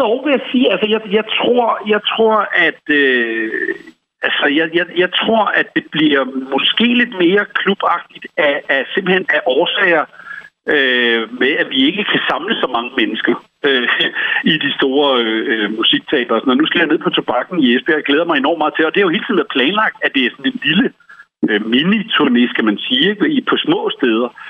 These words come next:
og det ikke er sådan at blæst op i de store teatersale. Men det bliver måske også mere fremtid, at vi bliver, øh, tvunget til, at det bliver foran, det bliver, øh, flere gange og foran betydeligt mindre publikum. Og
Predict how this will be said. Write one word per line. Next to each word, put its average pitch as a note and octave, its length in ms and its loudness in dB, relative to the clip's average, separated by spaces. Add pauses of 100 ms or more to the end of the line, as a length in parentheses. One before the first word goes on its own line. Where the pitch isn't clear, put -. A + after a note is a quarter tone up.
(200)
og B2 140 0
det A#2+ 60 2
ikke C#3 200 0
er D#3+ 40 0
sådan C3+ 220 0
at - 80 -20
blæst A#2+ 420 0
op B2 220 0
i - 80 -2
de A#2 120 -2
store C#3+ 280 2
teatersale. C#3 540 0
Men C3 240 0
det F#3 160 -2
bliver B3+ 200 2
måske C4+ 320 -2
også D3 180 -4
mere F3 240 2
fremtid, - 300 -6 (240)
at A#2 160 -2 (120)
vi D#3 60 -2 (140)
bliver, F3+ 240 2 (580)
øh, B2+ 140 2 (100)
tvunget F#3 320 2 (100)
til, E3+ 280 2
at D3 180 -2
det D3 160 -4
bliver F3 300 2 (180)
foran, D#3+ 500 2
det C#3+ 120 -2
bliver, C3+ 340 2 (480)
øh, B2+ 140 2 (120)
flere G3+ 240 2 (120)
gange D3 400 -4
og C#3 140 0 (100)
foran E3 340 0
betydeligt F#3 400 0
mindre E3 400 2
publikum. E3 480 -2 (320)
Og D3 120 -2